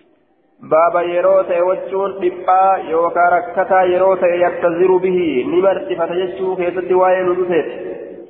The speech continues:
Wachuu san ni marxifata jechaa keessatti baaba waa'ee nu dhufeeti ije. Ni marxifata. حدثنا هشام بن عمار وسليمان بن عبد الرحمن ويحيى بن الفضل السجستاني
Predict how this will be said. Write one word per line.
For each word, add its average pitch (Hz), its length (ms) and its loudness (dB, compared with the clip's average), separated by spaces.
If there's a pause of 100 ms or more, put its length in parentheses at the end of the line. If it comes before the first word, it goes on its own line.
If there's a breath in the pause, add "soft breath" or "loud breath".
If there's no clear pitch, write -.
(240)
Wachuu 170 360 0
san 170 200 -2
ni 180 100 2
marxifata 165 540 -2
jechaa 170 360 0
keessatti 165 440 -4 (760)
baaba 151 220 2
waa'ee 170 320 4
nu 165 140 -2
dhufeeti 151 400 -2 (160)
ije. 151 200 0 (1120)
Ni 160 100 0
marxifata. 139 580 0 (680)
حدثنا 185 600 0
هشام 190 220 -2
بن 190 180 -4
عمار 180 400 0
وسليمان 175 680 -2
بن 190 140 -2 (120)
عبد 165 340 0
الرحمن 180 420 0
ويحيى 180 400 2
بن 185 340 -2
الفضل 170 580 -4 (520)
السجستاني 175 1200 -4